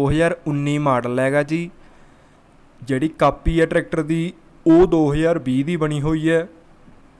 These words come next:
ਟਰੈਕਟਰ ਇਹ ਹਰਿਆਣਾ ਨੰਬਰ ਹੈ ਜੀ। ਐਨ ਓ ਸੀ ਵਗੈਰਾ ਤੁਹਾਨੂੰ ਮਿਲ ਜੂਗੀ।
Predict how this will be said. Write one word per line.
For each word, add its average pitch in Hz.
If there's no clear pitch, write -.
ਟਰੈਕਟਰ 156
ਇਹ 160
ਹਰਿਆਣਾ 156
ਨੰਬਰ 131
ਹੈ 147
ਜੀ। 165
ਐਨ 156
ਓ 160
ਸੀ 175
ਵਗੈਰਾ 147
ਤੁਹਾਨੂੰ 151
ਮਿਲ 151
ਜੂਗੀ। 107